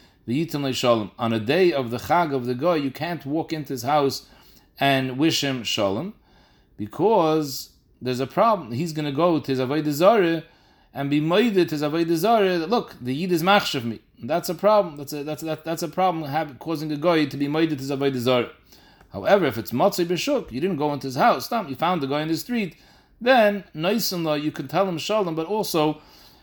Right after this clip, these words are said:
there's a, there's a Kpeda how to do it. Noisin Lo B'Safir Rafa, you don't say a, a loud, hearty Shalom Aleichem, you say it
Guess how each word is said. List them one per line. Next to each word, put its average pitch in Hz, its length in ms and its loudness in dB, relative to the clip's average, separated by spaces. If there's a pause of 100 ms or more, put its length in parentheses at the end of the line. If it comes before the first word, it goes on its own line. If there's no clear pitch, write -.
(140)
there's 139 180 0
a, 143 180 0
there's 135 180 0
a 139 60 -2
Kpeda 165 380 2
how 147 120 2
to 151 100 -2
do 180 140 6
it. 120 100 -2
Noisin 170 320 -2
Lo 147 120 -2
B'Safir 127 520 0
Rafa, 131 320 2
you 127 140 -4
don't 143 180 -2
say 139 220 2
a, 120 100 2
a 110 320 -4
loud, 123 460 4
hearty 127 420 4
Shalom 117 240 -4
Aleichem, 135 460 -2
you 123 80 -10
say 190 240 -2
it 143 180 -6